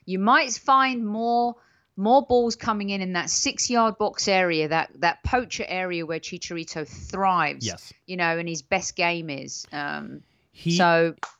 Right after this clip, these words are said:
Speaker 2: he, you perfectly said, really well said. Um, and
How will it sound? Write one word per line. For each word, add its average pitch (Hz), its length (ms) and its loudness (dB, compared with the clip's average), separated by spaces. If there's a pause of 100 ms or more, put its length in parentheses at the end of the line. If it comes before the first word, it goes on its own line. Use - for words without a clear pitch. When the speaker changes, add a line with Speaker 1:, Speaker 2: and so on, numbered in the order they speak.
(360)
Speaker 2:
he, - 240 -6
you 139 120 -2
perfectly 147 500 0
said, 87 340 -8 (260)
really 165 220 6
well 117 200 2
said. 85 420 -12
Um, 104 500 -4 (240)
and 117 300 -4